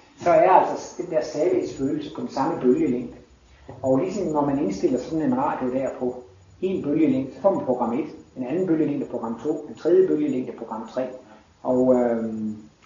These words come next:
Martinus har også tegnet et symbol, fireogtredive, og undfangelsen, hvor han så ligesom viser, at, øh, de har sådan en, en fælles paringsaura, eller en fælles forelskelsesaura.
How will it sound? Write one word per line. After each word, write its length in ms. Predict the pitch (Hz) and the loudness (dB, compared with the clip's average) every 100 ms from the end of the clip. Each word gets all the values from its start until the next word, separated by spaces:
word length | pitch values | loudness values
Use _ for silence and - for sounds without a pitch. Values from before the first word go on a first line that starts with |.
| - | -18
Martinus 260 | 123 180 151 | -8 -2 2
har 80 | |
også 140 | 151 - | 2 2
tegnet 340 | 151 185 - | 0 0 0
et 100 | - | -6
symbol, 460 | - 135 123 131 123 151 | -8 -6 -4 -4 -4 -4
fireogtredive, 500 | 151 143 123 127 110 | -2 0 2 2 2
og 100 | 113 | 0
undfangelsen, 580 | 151 - 120 - - 120 | -2 -2 -4 -6 -8 -8
hvor 80 | |
han 100 | 113 | -6
så 80 | - | -6
ligesom 300 | 147 147 123 | -6 -2 -2
viser, 280 | 147 - 160 - - _ _ _ | -2 -4 -6 -6 -12 _ _ _
at, 180 | 127 120 - | -4 -4 -4
øh, 160 | 117 113 | -6 -2
de 80 | |
har 180 | 151 180 | 2 2
sådan 240 | 160 170 147 | 0 -4 -4
en, 80 | - | -4
en 140 | 131 | -6
fælles 420 | - - 196 135 - | -6 -2 0 -2 -8
paringsaura, 1000 | - 143 156 185 - 123 123 123 156 143 | -4 0 0 -2 -6 -6 0 2 4 4
eller 140 | 120 120 | 2 -2
en 120 | - | -2
fælles 400 | 175 185 - - - - | 2 2 2 -12 -20 -14
forelskelsesaura. 1300 | 165 185 214 185 127 131 - 110 120 147 156 - | -2 0 0 -6 -10 -12 -6 0 2 2 0 -2